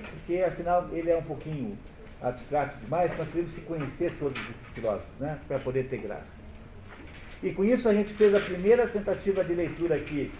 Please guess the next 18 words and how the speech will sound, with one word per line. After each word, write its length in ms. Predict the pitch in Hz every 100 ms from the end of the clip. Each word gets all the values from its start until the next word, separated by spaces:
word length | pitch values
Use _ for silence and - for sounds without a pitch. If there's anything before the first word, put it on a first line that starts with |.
| - - - -
da 140 | 147 143
metafísica. 680 | 143 - - 220 - 110 - - - -
Tem 80 | 226
alguém 200 | 208 208
que 80 |
ficou 300 | - 180 185
muito, 340 | 165 214 240 175
muito 200 | 190 185
assustado? 520 | - - 160 185 - - - - - - - - - - - - - - - - -
Não. 260 | 147 117 - - - - -
Alguém 320 | 131 131 214
tá 420 | 196 170 127 107 95
muito, 280 | 127 202 - -
tá 120 | 147
com, 180 | 139 139
sentindo 320 | 143 135 160
muita 240 | 156 220 208
dificuldade, 560 | 131 131 107 127 131